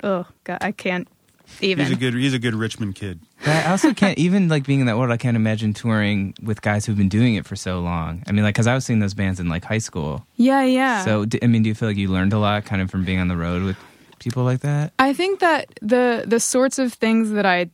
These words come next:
Speaker 1: tend to learn from the people that I've gotten to work with in this world, um, tend to have a lot more to do with, like, lesson,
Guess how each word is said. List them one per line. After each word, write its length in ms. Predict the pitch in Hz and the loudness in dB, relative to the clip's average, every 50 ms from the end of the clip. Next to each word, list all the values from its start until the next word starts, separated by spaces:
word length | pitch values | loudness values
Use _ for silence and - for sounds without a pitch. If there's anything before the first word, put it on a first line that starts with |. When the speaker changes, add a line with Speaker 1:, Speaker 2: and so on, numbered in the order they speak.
| _ - | _ -12
Speaker 1:
tend 400 | - - 220 208 208 214 214 208 | -8 -4 -2 0 2 2 2 0
to 100 | - 214 | 0 -2
learn 440 | 202 190 190 190 190 190 190 185 190 | -2 0 0 0 0 0 0 -2 -2
from 500 | - - 185 180 180 175 175 175 180 - _ _ _ _ - | -2 -2 -2 -2 0 -2 -2 -4 -6 -8 _ _ _ _ -12
the 160 | 185 180 190 | -10 -10 -10
people 640 | - - - 196 - - 190 185 185 185 180 180 185 _ _ _ _ _ _ _ _ _ _ 247 | -8 -6 -8 -6 -4 -2 0 0 2 2 0 -2 -6 _ _ _ _ _ _ _ _ _ _ -10
that 200 | 214 190 185 180 | -6 -4 -2 0
I've 280 | 175 170 170 170 170 _ _ - 214 | 0 0 -2 -4 -8 _ _ -12 -6
gotten 260 | 196 196 170 175 196 190 | -4 -2 0 0 -2 -4
to 140 | - 190 | -4 -6
work 220 | 180 175 180 180 - | -4 -4 -4 -4 -2
with 200 | 180 175 175 180 _ _ _ _ _ _ - | -2 -2 -2 -4 _ _ _ _ _ _ -8
in 180 | - 180 180 180 | -4 -2 0 0
this 240 | 180 180 - - | 0 -2 -4 -4
world, 460 | - 165 160 165 165 165 165 175 - - _ _ _ _ _ _ _ _ _ _ _ _ _ _ | -4 -2 -2 0 0 -2 -2 -4 -8 -12 _ _ _ _ _ _ _ _ _ _ _ _ _ _
um, 580 | - 185 180 180 170 165 160 160 - - - - - - _ _ _ _ _ _ _ _ _ _ - | -2 0 0 2 2 0 0 -2 -2 -4 -4 -6 -8 -12 _ _ _ _ _ _ _ _ _ _ -10
tend 320 | - - 240 226 240 240 226 | -4 0 2 4 4 2 2
to 300 | - 233 208 196 190 - | 2 0 2 2 0 0
have 240 | - 185 208 202 185 | 0 0 -2 0 0
a 60 | 202 | 0
lot 240 | 202 196 190 185 - | 2 2 2 2 2
more 180 | 202 196 202 190 | 0 -2 -2 -2
to 100 | 185 180 | -4 -4
do 180 | 165 175 170 | -4 -4 -4
with, 220 | 170 175 175 165 - | -2 -2 -4 -4 -6
like, 340 | 165 - - - - - - _ _ _ _ _ _ _ _ _ _ _ _ _ _ _ _ _ _ _ _ - | -8 -6 -6 -8 -10 -14 -20 _ _ _ _ _ _ _ _ _ _ _ _ _ _ _ _ _ _ _ _ -4
lesson, 520 | 220 196 220 220 214 - - 247 226 - | -2 2 2 2 2 0 0 0 -2 -2